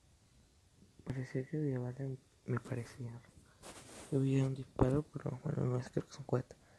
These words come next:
Fre-, vamos bajando, pero voy a, vamos a mantener la mano.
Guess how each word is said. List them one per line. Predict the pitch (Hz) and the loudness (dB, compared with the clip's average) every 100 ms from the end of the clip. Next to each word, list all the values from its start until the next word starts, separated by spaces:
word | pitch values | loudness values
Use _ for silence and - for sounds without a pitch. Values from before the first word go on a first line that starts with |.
| - - - - - - - _ _ _ | -20 -20 -20 -20 -20 -20 -20 _ _ _
Fre-, | - 147 156 175 - _ - - - - - | -8 -2 0 -2 -8 _ -20 -20 -20 -18 2
vamos | 139 139 151 160 - - - - - | 6 6 6 2 0 -10 -20 -20 2
bajando, | 135 123 - - 147 151 143 - | 4 4 2 2 4 4 2 0
pero | 139 143 | 2 4
voy | - | 2
a, | - 190 - - - - - | 2 -2 -4 -16 -16 -14 -4
vamos | - 151 | 0 2
a | |
mantener | 151 139 - - 139 - | 2 2 -2 0 2 4
la | |
mano. | 127 127 127 | 2 2 -4